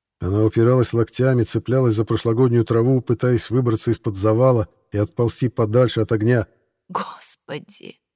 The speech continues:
Speaker 1: Она смотрела вверх, туда, где разливалось голубое небо. Чёрный дым уже почти закрывал его, но в проблесках оно было такое же ясное, как в день её свадьбы,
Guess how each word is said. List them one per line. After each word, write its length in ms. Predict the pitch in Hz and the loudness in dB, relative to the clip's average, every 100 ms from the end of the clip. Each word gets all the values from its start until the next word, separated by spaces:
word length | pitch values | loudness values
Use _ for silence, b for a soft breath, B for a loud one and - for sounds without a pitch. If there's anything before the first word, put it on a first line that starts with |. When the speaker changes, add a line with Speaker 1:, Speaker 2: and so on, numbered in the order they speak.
| _ | _
Speaker 1:
Она 300 | - 98 131 | -6 0 2
смотрела 540 | - 113 110 127 127 113 | 2 0 2 2 4 2
вверх, 520 | 92 98 139 107 - | 0 0 2 2 0
туда, 420 | - 101 104 143 | -8 -6 2 2
где 220 | 123 123 | 4 2
разливалось 680 | 123 110 113 117 135 120 - | 2 4 4 4 4 2 0
голубое 580 | 104 101 104 104 123 113 | -2 0 0 4 4 4
небо. 480 | 104 110 127 76 - _ _ _ _ _ _ _ _ | 4 4 4 0 -8 _ _ _ _ _ _ _ _
Чёрный 360 | - 98 95 101 | -8 -4 0 2
дым 200 | 107 113 | 4 4
уже 160 | 110 110 | 4 4
почти 320 | 110 - 117 | 0 0 0
закрывал 560 | 110 110 104 120 127 | 0 0 2 4 4
его, 300 | 117 113 104 - _ _ _ | 4 2 0 -4 _ _ _
но 280 | 92 113 143 | -4 0 0
в 100 | - | 0
проблесках 640 | 120 131 127 120 120 - | 0 2 2 0 -2 -2
оно 180 | 117 117 | 0 0
было 220 | 117 113 | 2 0
такое 480 | - 107 - 147 120 | 0 -6 0 2 4
же 160 | 104 104 | 2 2
ясное, 560 | 113 131 - 107 104 | 2 2 0 -2 -2
как 260 | - 107 92 | -2 -4 -4
в 80 | 90 | 0
день 220 | 107 104 | 2 4
её 200 | 101 92 | 2 0
свадьбы, 680 | - 87 101 117 104 98 | -4 -4 0 2 0 -2